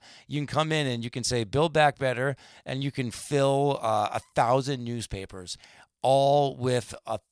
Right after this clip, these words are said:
thousand catchphrases about foreign policy and inflation and about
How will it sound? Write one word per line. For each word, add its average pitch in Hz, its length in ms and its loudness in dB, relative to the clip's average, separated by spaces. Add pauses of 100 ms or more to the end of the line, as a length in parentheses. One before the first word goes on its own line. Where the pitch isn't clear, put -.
thousand 135 500 0
catchphrases 101 760 -6
about 80 240 -10
foreign 95 260 -12
policy 113 560 -6
and 104 100 -14
inflation 117 800 -8
and 85 140 -12
about 95 420 -6